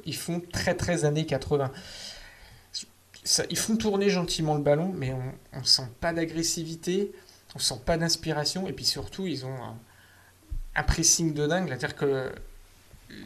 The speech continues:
les, les contrôles, ils sont de trop, quoi. C'est-à-dire que le Dynamo Kiev leur saute dessus, prend le ballon et, euh,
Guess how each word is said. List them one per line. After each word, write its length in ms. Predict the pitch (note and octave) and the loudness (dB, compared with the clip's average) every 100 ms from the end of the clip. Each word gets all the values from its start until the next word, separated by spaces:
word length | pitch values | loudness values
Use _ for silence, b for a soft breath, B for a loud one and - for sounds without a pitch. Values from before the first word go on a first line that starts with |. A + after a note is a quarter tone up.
| - | -10
les, 240 | E3+ E3 F3 | -2 0 6
les 140 | E3+ | 6
contrôles, 400 | E3+ E3 - G3+ | 6 4 6 6
ils 60 | - | 6
sont 180 | - | 2
de 80 | C#3+ | -2
trop, 200 | - F#3+ | -2 -2
quoi. 240 | F3 B2 A#2+ | -2 -4 -4
C'est-à-dire 380 | - C#3+ C#3+ C#3+ | -4 -2 -2 -2
que 80 | D3 | 0
le 180 | C#3 C#3 | 0 -2
Dynamo 380 | C#3+ D3 D3 | 0 0 0
Kiev 280 | C#3+ F3 F3 | -2 -4 -4
leur 120 | C3 | -6
saute 220 | - D3 C#3+ | -4 -4 -4
dessus, 300 | C#3+ - - | -4 -6 -6
prend 180 | - D3+ | -2 0
le 60 | |
ballon 380 | C#3+ C#3+ E3 F3+ | 2 2 2 -2
et, 200 | D3+ B2+ | -2 -4
euh, 140 | A#2+ | -6